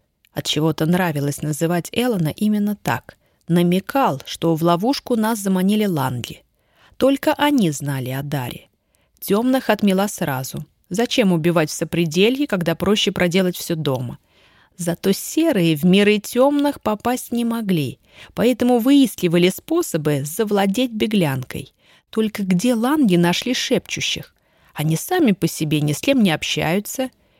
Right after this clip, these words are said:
не брезгуют душами любой окраски. «Эллен», — свесила ноги с подоконника, на который бережно усадил лорд, — «шепчущие всегда изгои?»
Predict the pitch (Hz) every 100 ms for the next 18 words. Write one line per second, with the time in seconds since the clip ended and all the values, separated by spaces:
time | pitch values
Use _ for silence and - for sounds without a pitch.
0 | - 190 202 320 311 202 180 196 269 214
1 | 185 165 160 240 202 - 147 139 - -
2 | 214 208 _ _ _ _ _ _ _ _
3 | _ _ _ - 269 240 156 139 139 _
4 | _ - - 170 175 160 165 165 165 151
5 | - 156 160 - 202 220 214 208 190 165
6 | 165 185 175 156 190 185 175 165 160 156
7 | 156 165 143 123 - - _ _ _ _
8 | _ - - 254 254 233 226 - 233 233
9 | - 240 262 349 208 151 147 135 123 127